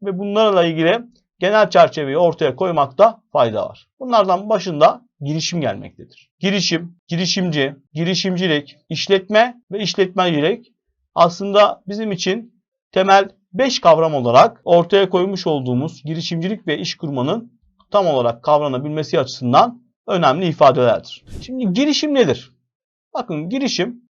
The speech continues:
aslında az önce bahsetmiş olduğum gibi işletme bağlamında ekonomik bir birim olarak karşımıza çıkmaktadır.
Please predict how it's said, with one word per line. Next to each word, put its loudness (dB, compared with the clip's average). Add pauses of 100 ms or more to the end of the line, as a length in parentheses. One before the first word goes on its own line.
aslında 0
az 2
önce -2
bahsetmiş 2
olduğum 0
gibi -6
işletme -4
bağlamında 0
ekonomik 0
bir -6
birim -4
olarak 0
karşımıza -6
çıkmaktadır. -8